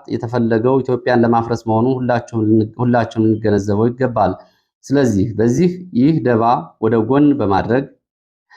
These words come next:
ከወንድማችሁ የአማራ ህዝብ ጎን በመቆም የትግሉ አካል እንድትሆኑ ወገናዊ ጥሪያችን እናስተላልፋለን። ስድስት ለተከበራችሁ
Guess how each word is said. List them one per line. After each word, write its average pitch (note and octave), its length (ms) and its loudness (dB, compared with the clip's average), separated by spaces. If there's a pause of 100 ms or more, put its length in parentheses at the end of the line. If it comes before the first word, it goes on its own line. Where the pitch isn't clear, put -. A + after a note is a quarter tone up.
(240)
ከወንድማችሁ B2+ 560 2
የአማራ B2+ 280 2
ህዝብ B2 240 -2
ጎን B2 220 0
በመቆም A#2 560 0
የትግሉ A#2+ 440 -2
አካል A2 280 -2
እንድትሆኑ G#2+ 500 -2
ወገናዊ G2+ 400 -2
ጥሪያችን F#2 520 -8 (180)
እናስተላልፋለን። A2 920 0 (460)
ስድስት C3 480 0
ለተከበራችሁ A#2+ 840 -2